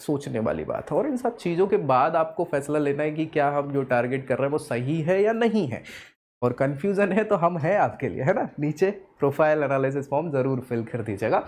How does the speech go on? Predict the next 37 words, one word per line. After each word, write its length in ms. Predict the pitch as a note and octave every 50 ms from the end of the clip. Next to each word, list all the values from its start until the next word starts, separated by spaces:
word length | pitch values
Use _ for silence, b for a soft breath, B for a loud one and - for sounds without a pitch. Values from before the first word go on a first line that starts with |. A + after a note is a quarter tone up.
| B B B B B B -
आगे 220 | F3 G3 B3+ F#4
हम 140 | F#4+ D#4+ D#4+
बात 240 | D4+ G#3 G#3 G#3+ -
करेंगे 320 | - G#3+ G#3 - A3+ A#3+ A3+
टॉप 260 | G#3+ F#3+ F3+ F3+ D#3+
रिक्रूटर 460 | C#3+ C#3 - D3 D3 D3+ F3 G3 G#3
की, 200 | G#3+ G#3+ B3+ C4+
जो 220 | A3+ G#3 G#3 G3+ G3+
कि 220 | G3+ - A#3 A#3+
भाई 180 | G3 E3+ F3+ G#3
ये 400 | G#3 G3 G3 G3+ G#3 G#3+ G#3 - -
सब 240 | - - G3+ F#3+ F#3+ D3+
अच्छे 240 | D#3 D3+ - -
अच्छे 240 | F3+ D#3 - - F#3
नाम 260 | D#3+ D3 C#3 C#3+ C#3+
आपको 260 | C#3 B2+ B2+ - E3+ D#3+
देखने 320 | C#3+ C3+ B2 A#2+ B2+ C3
को 100 | B2+ F#3+
मिल 220 | C4+ C#4+ F#3 A#2
जाएंगे। 300 | G#2 A2+ G2 F#2 F#2+ -
बिल्कुल, 340 | D3+ D#3+ E3+ D3+ D3+ C3 B2+
Infosys 480 | C3 C3 - C#3+ C#3 C#3 C#3+ C3+ - -
हो 120 | C3 B2 B2
गया, 240 | A#2+ B2 A#2 A#2
यहाँ 200 | A#2 A#2 A#2 A2+ A2+
पे 140 | - B2 A#2
Capgemini 720 | - B2 A#2+ A#2+ - - - B2 A#2+ A#2+ B2 B2 B2 B2
हो 120 | A#2+ A2+ A2+
गया, 240 | A#2 - A2 A2+ B B B B B B -
ये 100 | F#3 F3
सारे 260 | D#3+ E3 C#3+ C#3 C#3+ C3
के 100 | B2+ A#2+
सारे, 300 | - A#2 G#2+ C3 C#3 B2+
टेक 260 | B2+ - B2 A#2+ - B2
महिंद्रा, 480 | A#2+ B2 B2 A#2 A#2 A#2+ A#2 A2+ A2 A2+
टेक्निस, 580 | A#2 - A2+ G#2+ A2 A#2 A#2 A2+ A2+ A2 - -
तो 580 | - - - - _ _ - E4 F4 E4+ E4+